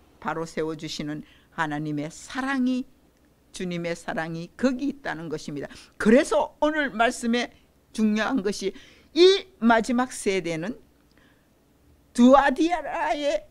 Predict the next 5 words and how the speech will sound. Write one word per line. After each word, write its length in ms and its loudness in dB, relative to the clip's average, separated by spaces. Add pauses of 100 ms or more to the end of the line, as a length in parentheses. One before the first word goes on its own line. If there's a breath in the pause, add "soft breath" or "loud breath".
(140)
아, 200 0
라오디게아의 1400 4
교회처럼 920 4 (1300 soft breath)
이게 440 4 (240)
참 400 -2